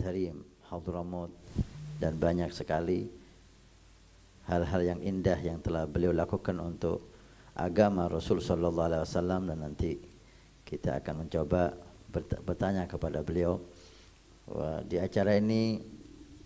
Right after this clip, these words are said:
saya sebagai Sahibul Bait dan beliau sebagai Sahibul Bait,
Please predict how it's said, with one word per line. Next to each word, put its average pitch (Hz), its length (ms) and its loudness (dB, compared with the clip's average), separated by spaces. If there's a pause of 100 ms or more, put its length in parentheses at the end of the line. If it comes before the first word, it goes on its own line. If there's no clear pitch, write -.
(220)
saya 107 320 6
sebagai 90 480 2
Sahibul 101 480 6
Bait 104 320 8 (720)
dan 82 480 -2 (640)
beliau 90 320 4
sebagai 92 960 2 (160)
Sahibul 87 640 2
Bait, 107 320 6